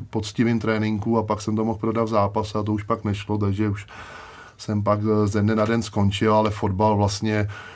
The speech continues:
pro mě to je celoživotní láska. Já ten fotbal hraju do dneška vlastně u nás na vesnici, okresní přebor a prostě si zahrát, pak si s klukama dát pivo, to je pro mě nejvíc, takže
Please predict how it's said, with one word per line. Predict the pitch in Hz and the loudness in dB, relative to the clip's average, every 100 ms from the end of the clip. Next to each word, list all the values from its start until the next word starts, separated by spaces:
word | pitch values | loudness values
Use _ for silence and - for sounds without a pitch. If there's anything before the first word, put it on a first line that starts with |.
| - | -18
pro | - 104 | -4 0
mě | 101 101 | 2 2
to | 110 | 2
je | 110 | 2
celoživotní | 107 107 104 107 104 104 113 | 2 2 4 6 4 4 2
láska. | 104 95 - 113 104 | 4 2 0 2 4
Já | 101 101 | 4 2
ten | 101 | 0
fotbal | 101 101 92 | -2 0 2
hraju | 104 107 | 4 4
do | 98 | 4
dneška | 101 104 101 98 | 2 2 0 -2
vlastně | 92 - 101 101 98 101 104 | -2 -2 0 2 0 0 -2
u | 120 | -2
nás | 104 101 101 - | 0 2 0 0
na | 98 | -2
vesnici, | 101 - 104 104 110 | -2 -2 -2 0 -2
okresní | 95 104 101 110 104 | -2 -2 -2 -2 -2
přebor | - 104 101 101 107 | 0 -2 2 4 4
a | 104 | 2
prostě | 101 101 - - 104 | 0 -2 -4 -2 -2
si | 107 | 0
zahrát, | 104 101 104 101 104 | 2 2 4 4 4
pak | 104 | 0
si | - 98 | -4 -6
s | |
klukama | - 101 101 101 101 | -4 -6 -2 0 2
dát | 104 101 101 - - - | 4 2 -2 -16 -18 -8
pivo, | 110 101 104 | -2 2 2
to | 104 | 2
je | 104 | 0
pro | 104 104 | 2 2
mě | 95 101 104 104 101 98 95 | 2 2 4 4 4 2 0
nejvíc, | 101 101 101 104 101 | 0 2 2 0 -2
takže | 101 95 101 98 | -4 -2 0 0